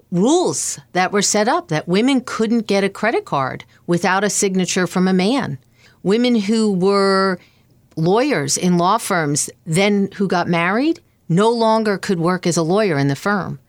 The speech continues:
So there's, like, a lot of these things that then built in to what thankfully doesn't exist now. So there's a lot of history, sadly, in,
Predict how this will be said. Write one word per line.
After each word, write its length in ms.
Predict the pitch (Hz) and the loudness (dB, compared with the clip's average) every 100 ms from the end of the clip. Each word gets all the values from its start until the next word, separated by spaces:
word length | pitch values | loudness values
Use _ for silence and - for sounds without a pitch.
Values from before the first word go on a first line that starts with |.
| _ - - | _ -20 -12
So 160 | - | -2
there's, 300 | 202 285 403 | 0 2 2
like, 160 | 494 415 | 0 0
a 60 | 240 | -2
lot 440 | 175 190 202 226 | 0 2 2 2
of 160 | 233 190 | 0 0
these 240 | 196 180 | 0 0
things 320 | - 196 180 | -2 0 0
that 280 | 170 160 - | 0 -2 -4
then 400 | 165 185 190 180 | -2 0 2 0
built 420 | 175 190 185 180 - | -2 -2 0 -2 -4
in 480 | 190 185 156 151 147 - - _ - | -2 0 0 0 -2 -8 -20 _ -10
to 140 | - | -2
what 280 | 180 190 - | 0 0 -2
thankfully 680 | - 214 233 285 - 151 143 | -4 0 0 0 -2 0 0
doesn't 280 | 160 160 160 | 0 0 0
exist 440 | 147 - 208 - | -2 -2 -2 -2
now. 320 | - 120 - - - - - | -6 -6 -6 -10 -16 -20 -4
So 380 | - 214 202 | 0 2 0
there's 280 | 190 202 202 | 0 0 0
a 60 | 208 | 2
lot 240 | 226 233 | 2 0
of 40 | 170 | -2
history, 760 | 208 208 - 302 403 415 403 | -2 0 0 2 2 2 0
sadly, 600 | - 220 190 208 269 294 | 0 0 2 2 0 0
in, 280 | 262 180 175 | 0 0 0